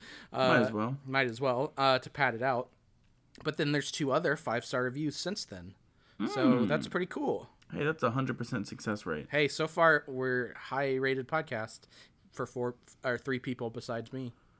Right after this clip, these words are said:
Speaker 1: So far, we're the podcast with the highest percentage of one hundred percent ratings.
Speaker 2: <laughs> Is that true?
Speaker 1: Sure.
Speaker 2: Okay. Well, if you say so. Um,
Speaker 1: I want it to be.
Speaker 2: Well, that's good. Um,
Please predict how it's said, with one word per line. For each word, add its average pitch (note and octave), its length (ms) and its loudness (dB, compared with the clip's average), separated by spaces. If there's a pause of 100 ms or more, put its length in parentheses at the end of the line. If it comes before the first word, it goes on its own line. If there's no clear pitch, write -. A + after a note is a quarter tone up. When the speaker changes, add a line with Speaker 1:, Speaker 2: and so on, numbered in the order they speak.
(260)
Speaker 1:
So C#3 220 0
far, C3+ 480 -2
we're A2+ 420 0
the A2+ 120 -4
podcast A2+ 680 -6
with A#2 120 -8
the F2+ 120 -4
highest A2+ 420 -2
percentage A2 760 -4
of A2 240 -4
one G#2+ 100 -2
hundred A2 300 -4
percent G#2 280 -6
ratings. E2 460 4 (320)
Speaker 2:
<laughs> - 300 -8
Is D#3 160 -6
that C#3 220 6
true? D#3 320 4 (360)
Speaker 1:
Sure. B2 460 0 (240)
Speaker 2:
Okay. C#3 380 0 (480)
Well, B2 120 -10
if - 100 -12
you E3 80 -6
say F3+ 220 0
so. A2+ 340 -6 (200)
Um, C3 60 -8
Speaker 1:
I C3+ 280 -2
want C3+ 200 -2
it A#2+ 100 -6
to - 60 -8
be. G2+ 200 -8 (540)
Speaker 2:
Well, C#3 320 0 (760)
that's D3 220 -6
good. B2 240 -4 (540)
Um, D3 800 -4